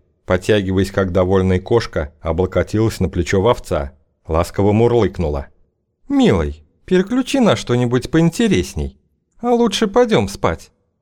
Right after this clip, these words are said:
Он нажал кнопку пульта, и кран погас. Поднялся со стула, тоже потянулся и обнял Адель. «И это ты здорово придумала. День какой-то дурной выдался, сил уж никаких нет. Только знаешь что, пойдем в баню».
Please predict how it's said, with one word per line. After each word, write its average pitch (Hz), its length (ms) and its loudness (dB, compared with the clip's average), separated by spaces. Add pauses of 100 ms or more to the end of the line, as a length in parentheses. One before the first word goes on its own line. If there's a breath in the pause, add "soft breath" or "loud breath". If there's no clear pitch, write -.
(260)
Он 95 160 0
нажал 104 320 4
кнопку 98 380 -2
пульта, 113 560 0
и 80 80 -8
кран 92 320 2
погас. 85 460 -2 (320)
Поднялся 95 500 0
со 95 160 0
стула, 117 420 0
тоже 90 360 0
потянулся 101 640 0
и 92 160 0
обнял 87 400 2
Адель. 90 360 -2 (760)
«И 127 80 -4
это 156 260 2
ты 190 180 2
здорово 117 440 2
придумала. 95 600 0 (360)
День 170 340 0
какой-то 127 400 0
дурной 135 420 2
выдался, 90 600 -2 (160)
сил 165 280 0
уж - 180 -2
никаких 110 460 -2
нет. 82 300 -4 (640)
Только 135 280 0
знаешь 170 320 2
что, - 260 -4
пойдем 196 400 2
в 80 80 -12
баню». 85 420 -2